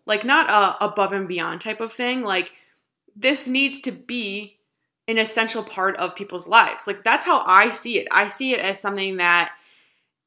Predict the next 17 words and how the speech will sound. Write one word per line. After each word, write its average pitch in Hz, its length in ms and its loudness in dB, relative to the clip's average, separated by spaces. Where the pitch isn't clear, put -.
it's 220 200 0
not 247 120 4
the 240 80 0
same 220 220 0
thing 220 140 -4
as 220 120 -2
going 214 200 -2
to 220 100 -4
a 220 60 -4
doctor, 214 340 0
no, 190 500 -4
but 190 340 4
it's 226 220 -4
something 220 360 -4
that 185 400 4
we're 220 360 -2
like, 226 320 2